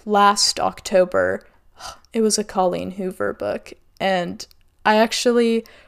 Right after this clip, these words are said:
read It Ends With Us, which is, like, the first of her really big books. And then I tried to read the sequel, and it was so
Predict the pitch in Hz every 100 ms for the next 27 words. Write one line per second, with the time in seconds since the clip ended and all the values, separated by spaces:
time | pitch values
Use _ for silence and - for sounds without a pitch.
0 | _ 208 202 202 - 202 - 202 202 -
1 | 202 185 175 - 208 - - 202 - 180
2 | - 170 170 _ _ _ _ - 196 190
3 | 180 - 185 - 175 175 - - _ -
4 | 196 190 185 170 165 - 151 92 - -
5 | - - _ _ - - 214 214 220 -
6 | - 196 208 - 214 220 247 247 240 214
7 | - 175 - 240 247 233 214 196 196 -
8 | - - 208 208